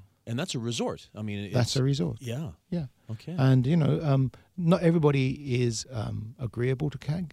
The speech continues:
Speaker 2: to casino lifestyle, but, uh, many people are.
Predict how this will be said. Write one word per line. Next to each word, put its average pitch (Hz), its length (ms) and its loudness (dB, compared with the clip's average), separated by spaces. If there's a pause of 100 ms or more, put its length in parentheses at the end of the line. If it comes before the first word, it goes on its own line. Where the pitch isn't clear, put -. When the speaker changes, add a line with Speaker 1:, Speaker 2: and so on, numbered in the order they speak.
(140)
Speaker 2:
to 139 360 2
casino 147 440 2
lifestyle, 147 680 0 (360)
but, 160 260 2 (100)
uh, 139 180 4
many 160 280 4
people 135 380 0
are. 104 400 -2